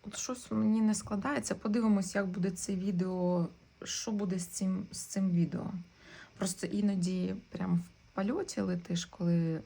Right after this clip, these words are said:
малюєш, а іноді такі, от наче і хочеться,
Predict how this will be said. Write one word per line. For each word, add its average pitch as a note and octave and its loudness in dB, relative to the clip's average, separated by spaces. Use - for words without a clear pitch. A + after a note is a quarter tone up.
малюєш, E3+ 2
а F#3 -2
іноді A#3 0
такі, G#3 2
от F3 0
наче A3 4
і G#3 4
хочеться, - -2